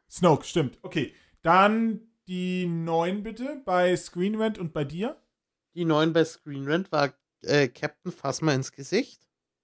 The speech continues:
Speaker 2: Meine ist Maz Kanata.
Speaker 1: Ja, da hab ich Maz Kanata jetzt auch hingesetzt.
Speaker 2: Ich bin so stolz auf dich.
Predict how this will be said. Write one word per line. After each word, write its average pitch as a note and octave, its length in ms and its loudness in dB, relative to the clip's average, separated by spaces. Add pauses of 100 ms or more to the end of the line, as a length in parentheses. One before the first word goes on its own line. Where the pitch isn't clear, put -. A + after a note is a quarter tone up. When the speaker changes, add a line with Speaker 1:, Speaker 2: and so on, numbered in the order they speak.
(680)
Speaker 2:
Meine E3+ 300 4
ist G3 160 0
Maz F3+ 260 2
Kanata. C3+ 480 -2 (440)
Speaker 1:
Ja, F#3+ 140 -2
da G#3+ 160 8
hab G3+ 140 6
ich G3 120 0
Maz F#3+ 240 4
Kanata F#3 360 4
jetzt E3+ 200 2
auch C#3 180 -8
hingesetzt. A#2 520 -8 (880)
Speaker 2:
Ich - 180 -14
bin A#2 100 -14
so A2+ 140 -14
stolz G#2 320 -10
auf - 120 -12
dich. - 220 -18